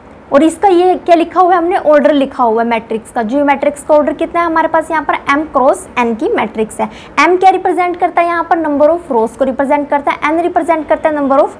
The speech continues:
columns को, ठीक है, इतनी बात। The number ए वन वन, ए वन वन, ए वन टू, एटसेटरा, जो ये numbers हैं हमारे पास, इनको हम क्या बोलते हैं? Are known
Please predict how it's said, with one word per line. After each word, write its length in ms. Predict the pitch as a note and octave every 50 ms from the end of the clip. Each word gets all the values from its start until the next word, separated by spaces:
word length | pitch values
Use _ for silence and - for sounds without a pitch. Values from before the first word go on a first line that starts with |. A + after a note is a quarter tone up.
| -
columns 360 | B3+ A#3 G#3+ G#3+ G3 A3 - -
को, 140 | - G#3 G3 - - - - - - - - -
ठीक 160 | D4 C#4+ -
है, 60 | G#4+
इतनी 160 | G#4 G4+ G4+
बात। 280 | F4+ E4 C4 A3 - - - - - - - - - - - - - - - - - - - - - - -
The 140 | B3 A3+ F4 D#4+
number 460 | E4 F#4 F4+ F#4+ F#4+ E4 C#4 A#3+ B3+ D#4 - - - - - -
ए 140 | E4 F#4 G4+
वन 260 | G4 F4+ A4 F4+ F4 D4
वन, 240 | C4 C#4 C#4 C#4+ D4+ - - - - - - - - - -
ए 160 | B3+ C#4+ E4 F4+
वन 240 | D4+ C#4+ C4 B3 B3+
वन, 260 | A3+ A#3 C4 C#4 C#4+ - - - - - - - -
ए 160 | D4 D#4+ F4 F#4
वन 240 | D#4 D#4+ C#4+ C#4
टू, 180 | A#3+ - D4+ D4
एटसेटरा, 460 | - C#4+ - - C4 - - - B3+ A3
जो 160 | A3 A#3+ D4+
ये 80 | E4
numbers 420 | D#4+ D#4+ D#4 D4 C#4+ B3+ E4+ F4 -
हैं 100 | F#4 E4+
हमारे 320 | D#4 C4 B3+ A#3+ A3 A3+ A3
पास, 260 | - B3+ A#3 A3+ -
इनको 280 | C#4+ D4+ D#4 D4 F#4
हम 120 | F#4 E4 D#4+
क्या 140 | D4 E4+ D#4+
बोलते 300 | C4+ D4+ D4 C#4+ C#4+ D#4
हैं? 100 | D4 D#4 D#4 - -
Are 160 | C#4+ D#4+ D#4 D#4 D#4+
known 320 | D4+ D4+ D4+ D4 C4+ C#4+